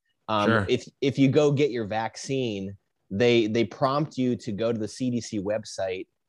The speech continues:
Speaker 1: and sign up for an app. Okay, like, so, so the, and that's the conspiracy, right? Like, "Oh my God, there's tracking device in the,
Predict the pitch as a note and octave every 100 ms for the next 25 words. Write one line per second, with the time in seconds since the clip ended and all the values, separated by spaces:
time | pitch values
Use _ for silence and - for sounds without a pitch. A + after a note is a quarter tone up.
0 | _ - G#2+ G#2 D3+ B2 A#2+ F#2 A#2+ G#2+
1 | F#2+ _ A#2+ C#3+ G#2+ - - _ _ A#2+
2 | B2+ D3 C3 A#2+ _ - F3+ D#3+ G3 E3
3 | - - F#3+ A#3+ - E3 C3+ E3 D3 -
4 | G#2+ A#2+ G2 A#2+ B2+ G#2+ G#2+ G2 - -
5 | A2 G#2 A2 G#2+ G2 G#2 G2+ - G#2+ G#2
6 | G2